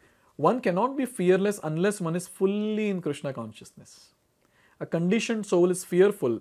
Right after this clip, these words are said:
due to his perverted memory, his forgetfulness of his eternal relationship with Krishna. Krishna consciousness is the only basis for fearlessness. Now why people fear?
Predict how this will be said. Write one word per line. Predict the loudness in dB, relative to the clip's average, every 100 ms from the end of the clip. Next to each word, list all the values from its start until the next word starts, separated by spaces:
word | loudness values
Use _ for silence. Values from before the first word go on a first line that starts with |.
| -4
due | -4 -2
to | -2
his | 0
perverted | 2 2 2 0 -2
memory, | -4 -4 -4 -6 -12 _ _ _ -10
his | -6
forgetfulness | 0 2 2 2 -2 -2 -4
of |
his | -4 -4
eternal | -2 -2 0
relationship | 0 -2 -4 -8 -10 -12 -10
with | -8 -8 -10
Krishna. | -12 -10 -12 -12 -14 -20 _ _ _ _ _
Krishna | -6 -2 -2
consciousness | 0 -2 0 -2 -2 -4 -6 -12 _ _
is | -2 -2 -2 -10 _ -10
the | -8 -2
only | -2 0 0 0
basis | 2 2 2 -4 -8 -16 -20 _ _ _
for | 2 2 2
fearlessness. | -2 -2 -2 -6 -12 -20 -20 -20 _ _ _ _ _ _ _ _ _ _
Now | 2
why | 6 6 4
people | -2 -2 -2
fear? | 0 0